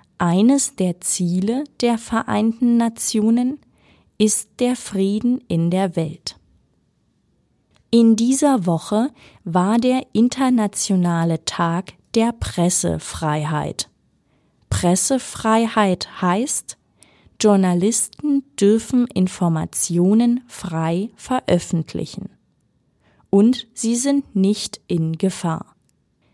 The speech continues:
Die Organisation Reporter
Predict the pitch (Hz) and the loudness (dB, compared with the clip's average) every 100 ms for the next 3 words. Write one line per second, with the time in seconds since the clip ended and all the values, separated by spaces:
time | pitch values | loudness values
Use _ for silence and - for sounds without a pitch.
0 | _ _ _ 185 190 202 - 190 185 185 | _ _ _ -4 -2 -2 0 0 2 2
1 | 185 180 170 170 - - 202 180 208 214 | 4 2 0 -4 -6 -6 -2 0 2 0
2 | - _ _ _ 185 185 185 - 180 220 | -4 _ _ _ 0 0 0 -4 -2 -2
3 | 269 247 | -2 -2